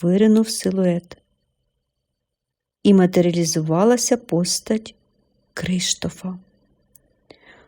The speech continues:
Але Карамболь побачив більше, ніж інші. Позаду Криштофа, у мерехтливій темряві астралу, ховалася тінь іншого гнома. Того,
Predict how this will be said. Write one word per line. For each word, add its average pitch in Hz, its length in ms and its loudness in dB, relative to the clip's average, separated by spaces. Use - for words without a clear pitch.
Але 196 240 6
Карамболь 185 480 4
побачив 226 520 2
більше, 220 380 2
ніж 160 280 0
інші. 180 500 -4
Позаду 185 400 2
Криштофа, 185 840 -2
у 185 80 0
мерехтливій 202 800 2
темряві 196 640 2
астралу, 185 760 -2
ховалася 180 680 2
тінь 196 300 0
іншого 226 480 2
гнома. 226 440 4
Того, 170 500 2